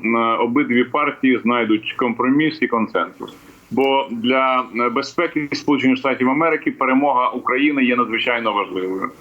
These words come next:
А, м, те, що деякі, е, е, екс-, екс-, екстремістські, скажімо так, налаштовані республіканці розганяють тему, що, е, це надто дороге задоволення, ну, я думаю, що у демократів є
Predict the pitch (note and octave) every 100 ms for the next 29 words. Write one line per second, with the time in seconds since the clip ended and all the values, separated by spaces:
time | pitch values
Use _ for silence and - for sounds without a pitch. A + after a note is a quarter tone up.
0 | - - - - - B2 C3 C3 C3 -
1 | C3 C3 C3 F3 - D3+ D3+ D#3 D3 D3
2 | C#3+ C#3 - A#2 A#2+ A#2 A#2+ A#2 A2 F2
3 | G#2 - B2 - - - - C#3 A#2+ -
4 | - - - B2 - D3+ E3 D#3+ - C3+
5 | C3 B2 B2 B2 B2+ B2+ B2+ D3 C#3 B2+
6 | B2 C3 B2+ B2+ C3 B2+ B2+ A#2+ - -
7 | - - - - C3 B2 A2 C3+ D3 C#3
8 | C3+ C3 D3 C#3 C3 B2+ - C3 B2 A#2+
9 | A#2 G#2 A2+ A#2 A2+ A2 - C3+ C3 B2+
10 | - C3+ B2+ A#2+ G#2+ A2+ B2+ B2+ C3 C3+
11 | D3 G3+ A3+ G#3 G3 F#3 F#3+ G#3 F#3 A2+
12 | C#3 D3+ D3+ D#3 E3 D#3 D3 - D3 C3
13 | C#3+ C#3 C#3 - C#3+ D3+ - C3 B2+ C3
14 | C3